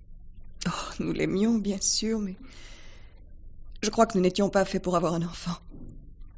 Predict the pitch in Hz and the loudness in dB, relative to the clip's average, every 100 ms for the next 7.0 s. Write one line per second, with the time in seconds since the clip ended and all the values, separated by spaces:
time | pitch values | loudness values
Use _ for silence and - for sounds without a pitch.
0 | - - - - - 202 165 147 165 170 | -16 -16 -16 -12 0 2 2 2 2 2
1 | 151 151 - - - 151 160 156 170 160 | 2 -2 -2 -6 -4 -2 -2 0 -2 -2
2 | 165 156 - 156 - 151 - 156 160 165 | -4 -6 -4 4 6 6 4 2 0 -2
3 | - 185 - - - - - - - - | -2 4 4 2 -12 -18 -18 -18 -16 -16
4 | - - - - - - - - - - | -14 -16 -16 -18 -18 -16 -12 -12 -10 -12
5 | - - - - - - 226 - - 233 | -14 -18 -16 -14 -14 -8 -4 -2 -2 -2
6 | 233 - - 208 233 214 - 262 277 269 | -2 -4 -4 -2 -2 -2 0 4 6 4